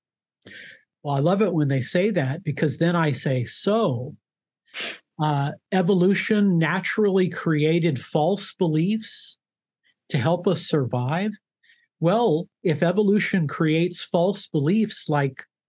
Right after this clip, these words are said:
God's existence, objective morality, life after death, why should I trust that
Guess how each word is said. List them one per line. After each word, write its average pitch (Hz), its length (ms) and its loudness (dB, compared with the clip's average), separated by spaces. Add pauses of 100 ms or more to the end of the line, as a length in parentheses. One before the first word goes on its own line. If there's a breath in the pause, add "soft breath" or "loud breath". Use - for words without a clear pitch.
God's 160 300 0
existence, 170 800 -2
objective 160 600 -4
morality, 151 640 0
life 147 320 -2
after 131 280 -2
death, 160 360 -4 (420 soft breath)
why 220 200 -2
should 214 200 -2
I 202 140 0
trust 196 480 -2
that - 180 -2